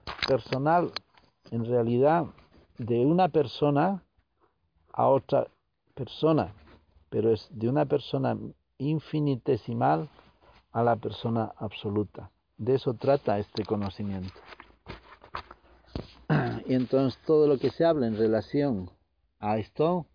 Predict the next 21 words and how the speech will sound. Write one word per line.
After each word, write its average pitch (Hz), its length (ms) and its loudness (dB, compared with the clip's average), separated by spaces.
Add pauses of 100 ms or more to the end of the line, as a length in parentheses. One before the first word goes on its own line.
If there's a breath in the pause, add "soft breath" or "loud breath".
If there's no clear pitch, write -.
(200)
tiene 113 220 -4
que 127 80 -2
entenderse 117 840 -4 (160)
en 101 120 -10
su - 160 -12
forma 117 340 -2
de 120 140 0
vida 123 360 0 (1500 soft breath)
y 120 120 0
no 127 340 0
en 110 120 -4
su - 180 -8
forma 113 400 0
reprimida, 101 840 -2 (220)
como 101 320 -4
es - 580 -8
el 92 520 -4 (800)
caso 107 520 0
de 92 140 2
los 82 320 -4 (680)
impersonalistas. 90 1300 -8